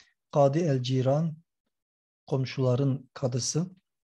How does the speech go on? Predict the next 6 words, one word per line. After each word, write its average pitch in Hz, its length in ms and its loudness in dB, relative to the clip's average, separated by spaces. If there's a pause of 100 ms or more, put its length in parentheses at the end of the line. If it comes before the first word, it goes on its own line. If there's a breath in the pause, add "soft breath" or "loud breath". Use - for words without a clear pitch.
(840)
Kıraatül 139 480 2
Muvassa'a, 127 520 0
genişletilmiş 123 1200 -4
okuma 123 500 -2 (320)
adıyla 120 380 -2
veriliyor. 127 420 -4